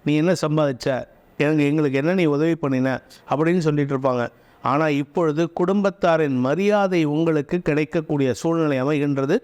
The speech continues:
ஏன்னா உங்களுக்கு மரியாதை வருவதற்கு நீங்கள் சம்பாதிக்கிறீர்கள், நீங்கள் அடுத்தவர்களின் தேவைகளை பூர்த்தி செய்கிறீர்கள்.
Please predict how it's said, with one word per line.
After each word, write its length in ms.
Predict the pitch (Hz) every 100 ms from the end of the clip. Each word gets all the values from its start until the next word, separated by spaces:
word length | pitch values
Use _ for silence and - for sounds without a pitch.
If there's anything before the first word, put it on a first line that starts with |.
| - - - -
ஏன்னா 280 | 139 165 127
உங்களுக்கு 540 | 147 165 151 143 165
மரியாதை 560 | 127 123 151 170 165 156
வருவதற்கு 640 | 143 160 175 175 160 - 180
நீங்கள் 400 | 139 160 151 123
சம்பாதிக்கிறீர்கள், 920 | 131 143 165 165 160 165 160 151 196
நீங்கள் 340 | 135 135 156 143
அடுத்தவர்களின் 760 | 127 160 170 175 160 151 135
தேவைகளை 440 | 131 151 170 165 147
பூர்த்தி 360 | - 170 165
செய்கிறீர்கள். 600 | 147 151 151 156 151 190